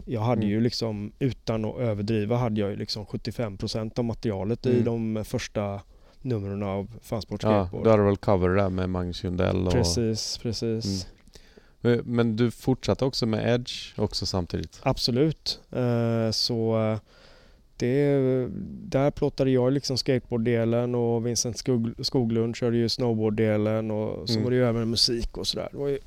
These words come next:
Speaker 1: Mattias Förnell som,
Speaker 2: Mm.
Speaker 1: som körde igång Edge där under
Speaker 2: Mm.
Speaker 1: Sprays,
Speaker 2: Ja, just det.
Speaker 1: Sprays, eh,
Speaker 2: Ja.
Speaker 1: mantel.
Speaker 2: Och, och precis där när tidningarna startar, eller kanske lite innan, hade du någon fotograf, då, då menar jag skatefotograf, som förebild?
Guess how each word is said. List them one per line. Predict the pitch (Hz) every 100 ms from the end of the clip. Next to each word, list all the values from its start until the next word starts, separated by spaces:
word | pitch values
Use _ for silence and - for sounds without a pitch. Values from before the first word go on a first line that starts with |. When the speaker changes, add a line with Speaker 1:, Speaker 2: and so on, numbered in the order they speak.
| -
Speaker 1:
Mattias | 226 175 - 151 127 -
Förnell | 139 131 110 117
som, | - 131 123 120 - -
Speaker 2:
Mm. | 117 117 -
Speaker 1:
som | - 147
körde | 135 139 131 139
igång | 127 120
Edge | 135 120 107 -
där | 113 107 101 151
under | 123 110
Speaker 2:
Mm. | 113 107
Speaker 1:
Sprays, | 127 117 107 - - - - _ - - - - -
Speaker 2:
Ja, |
just | 110 110 -
det. |
Speaker 1:
Sprays, | 135 120 107 - 117
eh, | 113 110 110 113 110 110
Speaker 2:
Ja. | 113
Speaker 1:
mantel. | 107 120 110 - 95 120 104 - - -
Speaker 2:
Och, | 117 123 123 117
och | 117
precis | - - 135 117 - -
där | 113 117 113
när | 104 107 104 98
tidningarna | - 104 98 98
startar, | - 104 110 - 95
eller | 90 92 95
kanske | - 98 98
lite | 98 -
innan, | 101 110 95 90
hade | 98 98
du | 98
någon | 104 110 120
fotograf, | - - - 104 95 90 - - -
då, | - 107 98 92 90
då | 92
menar | 95 90
jag | 87
skatefotograf, | 101 - - - 90 82 90 90 90
som | - 92
förebild? | - 101 87 85 98